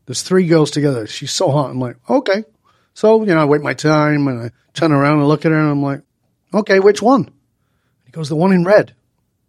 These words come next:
And I go, "The one with the really big nose?" And he goes, "Yeah, I find big noses really sexy."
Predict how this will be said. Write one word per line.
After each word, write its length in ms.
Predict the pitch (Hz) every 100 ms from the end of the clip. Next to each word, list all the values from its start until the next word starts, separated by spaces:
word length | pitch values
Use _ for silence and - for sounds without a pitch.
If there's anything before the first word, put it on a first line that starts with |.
| _ -
And 140 | 151
I 60 | 143
go, 300 | 143 139 - _ _ _ _ _ -
"The 80 |
one 180 | 143 233
with 100 | 262
the 80 | 180
really 240 | 185 233
big 200 | 165 185
nose?" 440 | 147 147 277 302 - _ _ _ _ _ _ -
And 140 | 160
he 60 | 156
goes, 360 | 147 139 123 - _ _ _ _
"Yeah, 420 | - 139 - -
I 80 | -
find 380 | - - 180 165
big 180 | 143 139
noses 440 | 143 151 123 117
really 380 | 120 143 156 131
sexy." 480 | - 139 131 117 110